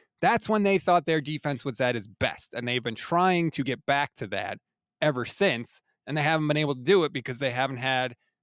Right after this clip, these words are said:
the success in the middle of the defensive line because Kinlaw's been a bust, and they haven't had the outside pass rusher opposite Bosa. They are as close now to that as they have ever been. At least I think they would tell you that, and we'll find out.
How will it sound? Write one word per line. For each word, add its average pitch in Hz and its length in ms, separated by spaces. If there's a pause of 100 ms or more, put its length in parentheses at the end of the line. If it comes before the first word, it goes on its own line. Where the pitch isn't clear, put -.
the 131 60
success 135 480
in 123 80
the 120 60
middle 156 240
of 131 60
the 120 60
defensive 110 460
line 104 400 (300)
because 104 320
Kinlaw's 98 380
been 95 160
a 85 40
bust, 87 400 (300)
and 123 140
they 123 80
haven't 123 240
had 120 320
the 120 120
outside 123 320
pass 160 280
rusher 139 240
opposite 135 400
Bosa. 220 300 (340)
They 156 180
are 196 160
as 165 120
close 226 440
now 170 460
to 180 160
that 143 200
as 123 160
they 131 120
have 123 180
ever 131 200
been. 117 280
At 107 100
least 127 340
I 123 60
think 113 220
they 120 240
would 95 180
tell 90 200
you 87 160
that, 80 200 (240)
and 113 120
we'll 104 120
find 95 280
out. 98 160